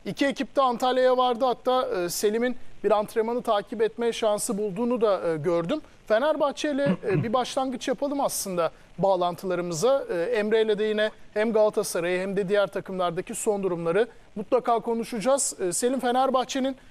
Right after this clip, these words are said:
kamp programı nasıl? Tabii ki dar bir zaman var. Sarı lacivert takımın bu alanda, e,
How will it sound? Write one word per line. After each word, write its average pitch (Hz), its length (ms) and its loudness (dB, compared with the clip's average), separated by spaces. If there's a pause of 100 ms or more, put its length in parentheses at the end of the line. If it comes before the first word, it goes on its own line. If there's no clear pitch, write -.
(120)
kamp 240 300 -2
programı 262 680 2
nasıl? 262 420 0
Tabii 240 300 0
ki 277 200 -4 (300)
dar 277 260 4
bir 330 60 2
zaman 226 420 -2
var. 285 340 -6
Sarı 240 260 2
lacivert 247 520 0
takımın 254 460 -2
bu 247 80 4
alanda, 240 500 2
e, - 60 0